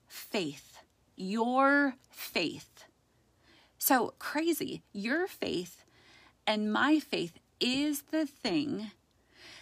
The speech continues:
that, one, the enemy is out to destroy.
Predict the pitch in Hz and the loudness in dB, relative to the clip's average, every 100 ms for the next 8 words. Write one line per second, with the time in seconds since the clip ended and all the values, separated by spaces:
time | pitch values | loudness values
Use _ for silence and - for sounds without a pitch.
0 | - - 185 214 202 - 190 254 214 185 | -20 -18 2 4 4 0 0 2 2 -2
1 | 208 208 208 196 220 226 240 220 190 156 | -4 -2 0 0 0 0 2 2 2 2
2 | - 185 190 - 170 170 208 | -2 -6 -2 0 -2 -4 -4